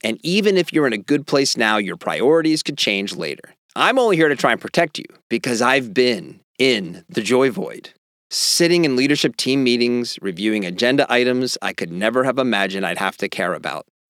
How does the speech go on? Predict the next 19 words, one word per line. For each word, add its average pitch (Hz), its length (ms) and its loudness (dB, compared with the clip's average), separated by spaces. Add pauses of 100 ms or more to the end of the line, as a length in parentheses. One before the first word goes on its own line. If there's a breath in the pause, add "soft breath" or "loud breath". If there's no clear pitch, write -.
(260 soft breath)
surrounded 143 540 2
by 151 180 4
others 165 480 -2 (260)
who - 120 -6
only 131 300 2
have 139 120 2
outdoor 131 380 2
plans 135 480 2
because 110 260 -2
they 110 80 2
have 117 120 0
to - 80 -4
train 127 400 0
for 117 120 0
the 101 180 -4
big 117 300 -2
corporate 127 440 2
bike 127 260 0
ride 73 360 -4